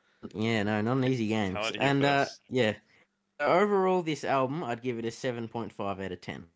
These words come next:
Speaker 2: Yeah, that's decent.
Speaker 1: Probably
Speaker 2: That's
Speaker 1: give it
Speaker 2: decent.
Speaker 1: an eight point five out of ten if
Speaker 2: Ooh.
Speaker 1: they had just had only the heavy song.
Speaker 2: Jeez, that is, that is, uh, crushing. Snuts, if you're
Speaker 1: If, if
Speaker 2: listening, uh, take notes.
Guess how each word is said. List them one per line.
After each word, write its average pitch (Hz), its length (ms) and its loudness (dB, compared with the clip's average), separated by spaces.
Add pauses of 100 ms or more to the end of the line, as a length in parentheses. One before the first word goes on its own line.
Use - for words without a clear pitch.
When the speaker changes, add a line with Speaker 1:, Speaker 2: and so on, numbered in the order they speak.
(340)
Speaker 2:
Yeah, 151 200 -10 (100)
that's - 220 -20
decent. - 300 -14 (200)
Speaker 1:
Probably 196 220 2
Speaker 2:
That's 202 80 0
Speaker 1:
give 190 100 2
it 185 40 2
Speaker 2:
decent. 165 200 0
Speaker 1:
an 131 80 2
eight 135 180 0
point 113 220 -4
five 107 240 -2
out 104 100 -2
of 95 80 -8
ten 95 200 -10
if 98 80 -6
Speaker 2:
Ooh. - 20 -8
Speaker 1:
they 98 140 -6
had 101 260 -6
just 98 160 -14
had 98 180 -6
only 92 260 -8
the 95 120 -8
heavy 92 240 -8
song. - 260 -14 (260)
Speaker 2:
Jeez, 90 400 -14 (100)
that 95 180 -14
is, 87 320 -18 (600)
that 90 140 -12
is, 87 140 -14
uh, 82 240 -8
crushing. 85 360 -10 (420)
Snuts, - 420 -10
if - 120 -8
you're - 100 2
Speaker 1:
If, - 60 -4
if - 60 0
Speaker 2:
listening, 202 240 0 (720)
uh, 82 240 -4 (240)
take 92 200 -6
notes. 82 300 -14